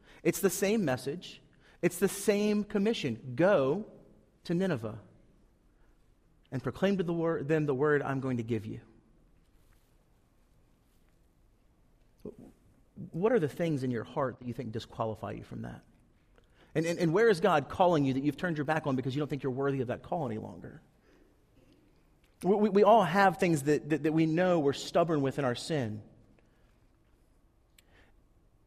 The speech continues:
And yet, if you've come to Christ, you're still called. In, in, in fact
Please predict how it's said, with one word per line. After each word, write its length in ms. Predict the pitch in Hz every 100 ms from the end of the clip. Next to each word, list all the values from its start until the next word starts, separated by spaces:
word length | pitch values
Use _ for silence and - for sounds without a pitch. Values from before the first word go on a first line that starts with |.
| _ _ _ _ _
And 140 | 156 139
yet, 140 | 165
if 100 | 151
you've 120 | 196
come 180 | - 247
to 80 | 160
Christ, 600 | - 120 143 131 - - _ _ _ _ _ _ _ _ _ _ _ _ _ _ _ _ _ _
you're 200 | 139 175
still 240 | 180 - 190
called. 520 | - 214 185 - - _ _ _ _ _ - -
In, 120 | - 170
in, 120 | 175
in 160 | 175 156
fact 560 | - 247 175 127 -